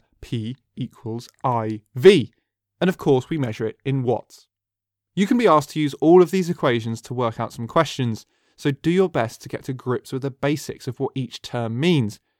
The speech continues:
as that can help us to remember what it is we're trying to work out.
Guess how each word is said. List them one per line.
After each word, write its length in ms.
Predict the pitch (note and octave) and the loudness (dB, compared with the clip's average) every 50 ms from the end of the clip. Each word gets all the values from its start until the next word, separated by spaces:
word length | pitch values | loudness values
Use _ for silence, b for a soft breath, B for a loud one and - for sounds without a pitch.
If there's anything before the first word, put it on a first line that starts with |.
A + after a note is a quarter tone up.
| _ _ _ - | _ _ _ -10
as 100 | C3 B2+ | -8 -6
that 160 | - D#3 C#3 - | -4 -4 -4 -4
can 120 | - D#3+ | -6 -8
help 260 | C#3+ D#3 D3 D3 - | -6 -4 -4 -4 -6
us 100 | C#3+ - | -8 -8
to 100 | - D3+ | -6 -4
remember 320 | D3 C#3+ C3+ A#2 G#2+ A2 G#2+ | -4 -2 -4 -4 -4 -4 -4
what 220 | G#2+ A2 B2 B2+ | -4 -4 -6 -6
it 120 | C#3 - | -6 -6
is 260 | - A#2 A2+ G2+ - A2 | -6 -6 -6 -6 -8 -12
we're 80 | G#2+ | -12
trying 400 | - - - - A2 G#2+ G#2+ A2+ | -12 -12 -10 -8 -8 -8 -8 -10
to 120 | - - A#2 | -10 -10 -10
work 380 | A2+ A2 G#2+ G#2+ G#2 - - | -8 -8 -8 -10 -10 -10 -10
out. 200 | A2+ A2 G#2 - | -10 -8 -10 -12